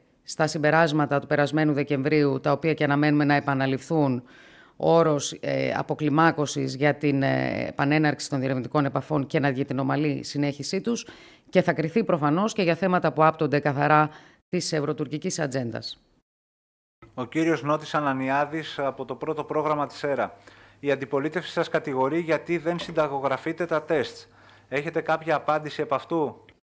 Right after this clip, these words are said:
Speaker 1: Σας είπα ότι εντός των ημερών θα ανακοινωθεί η νέα στρατηγική για τα τεστ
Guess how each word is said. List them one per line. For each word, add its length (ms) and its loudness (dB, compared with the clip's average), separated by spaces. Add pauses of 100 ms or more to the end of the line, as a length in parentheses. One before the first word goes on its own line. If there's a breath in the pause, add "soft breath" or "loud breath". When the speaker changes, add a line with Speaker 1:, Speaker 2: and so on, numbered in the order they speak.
(1040)
Speaker 1:
Σας 260 -2
είπα 200 4
ότι 140 6
εντός 260 6
των 120 4
ημερών 360 6
θα 100 4
ανακοινωθεί 480 4
η 60 4
νέα 220 6
στρατηγική 840 2 (100)
για 400 4
τα 160 0
τεστ 380 2